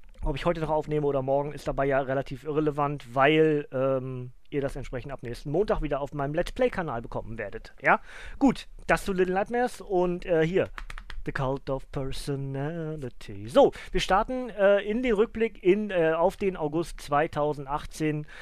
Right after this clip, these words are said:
und starten mit Black Panther, Ausgabe fünf. Das Ding heißt Götterdämmerung über Wakanda. Äh, immer beim ersten Comic sage ich's ganz kurz. Ähm, ich lese euch in der Regel das Backcover vor. Ja, ist heute ein bisschen weiter weg als sonst, aber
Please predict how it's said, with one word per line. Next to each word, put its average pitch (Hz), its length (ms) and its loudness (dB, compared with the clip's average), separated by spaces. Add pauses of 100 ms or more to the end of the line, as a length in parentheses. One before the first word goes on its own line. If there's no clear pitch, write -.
(260)
und 151 440 2 (180)
starten 143 760 2 (240)
mit 139 440 -2
Black 147 380 0
Panther, 220 580 2
Ausgabe 160 840 2
fünf. 190 380 -2
Das 160 200 -4
Ding 156 280 6
heißt 156 400 2 (420)
Götterdämmerung 185 760 4
über 180 280 4
Wakanda. 151 540 0
Äh, 147 340 4 (400)
immer 208 280 2
beim 180 140 0
ersten 180 340 -2
Comic 175 300 -2
sage 165 200 2
ich's 156 80 -8
ganz 147 240 -6
kurz. 175 420 -2
Ähm, 147 420 0
ich - 100 -8
lese 175 160 0
euch 170 80 -4
in 165 60 -2
der 156 100 0
Regel 165 160 2
das 160 140 0
Backcover 139 440 -2
vor. 254 300 0 (320)
Ja, 156 140 -2
ist - 180 -12
heute 156 180 -4
ein 143 40 -8
bisschen 143 220 -8
weiter 143 200 -2
weg 160 160 -4
als 131 140 -8
sonst, 165 320 -6
aber 135 360 -2